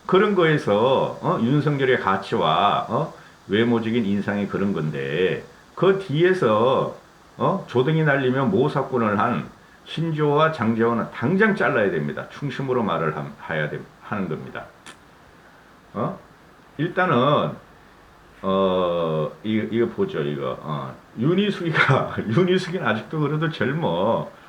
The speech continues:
혼자 살아서 그런가? 윤희숙은 자유로운 영혼을 좀 갖고 있어요. 윤희숙이가 장바구니 사진을 올려,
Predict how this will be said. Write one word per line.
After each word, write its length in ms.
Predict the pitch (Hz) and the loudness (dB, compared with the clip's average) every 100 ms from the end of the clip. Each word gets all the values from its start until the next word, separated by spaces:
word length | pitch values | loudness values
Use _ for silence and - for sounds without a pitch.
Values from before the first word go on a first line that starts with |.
| - | -2
혼자 240 | 185 170 | 2 2
살아서 360 | 123 110 107 101 | 2 2 2 2
그런가? 460 | 92 90 107 185 - - - - - - - - | 0 0 0 -2 -4 -16 -20 -20 -20 -20 -14 -2
윤희숙은 500 | 165 196 190 196 196 | 2 4 4 2 2
자유로운 520 | 113 123 156 170 165 | 4 4 4 2 2
영혼을 320 | 131 147 151 | 2 2 0
좀 140 | - 127 | 0 -4
갖고 280 | 110 107 131 | -4 -2 -4
있어요. 600 | 95 - 80 87 95 95 | -4 -2 -2 0 -2 0
윤희숙이가 560 | 143 175 170 160 170 | 0 0 -2 -2 -2
장바구니 580 | - 104 117 143 147 139 | 0 -2 0 -2 0 -2
사진을 440 | 123 117 113 110 107 | -2 0 0 0 0
올려, 480 | 101 117 165 78 | -2 0 0 0